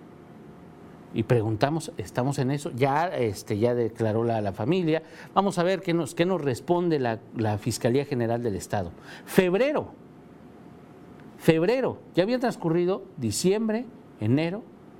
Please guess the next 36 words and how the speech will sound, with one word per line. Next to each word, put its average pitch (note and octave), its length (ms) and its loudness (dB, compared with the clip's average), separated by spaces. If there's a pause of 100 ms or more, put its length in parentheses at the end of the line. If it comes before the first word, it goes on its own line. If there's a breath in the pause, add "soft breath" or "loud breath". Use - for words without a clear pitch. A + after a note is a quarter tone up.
(560 loud breath)
ya D#3+ 60 8
habían G3 200 2
transcurrido E3 600 0
casi F3 240 0
tres B3+ 540 2
meses G3+ 920 -4 (1160 loud breath)
y C#3+ 80 6
la D#3 160 4
Fiscalía E3 540 2
General E3 360 0
del E3 140 0
Estado E3+ 300 2
no E3 120 2
se D#3+ 100 -4
había D#3 200 2
dignado D3 460 0
en E3+ 80 0
responder B2 500 0
absolutamente B2 800 -4
nada. G2 380 -2 (960 loud breath)
En B2+ 100 4
decir, D#3 280 2
"No, B3+ 220 0 (140)
lo C3 200 4
vimos, G3+ 500 0
lo C3+ 100 2
atendimos, F#3+ 760 0 (440 loud breath)
hubo E3 220 4
fallas E3+ 420 0
en D3 120 2
este, F#3+ 260 2
en D3+ 80 2
este E3+ 220 0
y B2+ 80 2
en D3 100 4
este, G3+ 340 0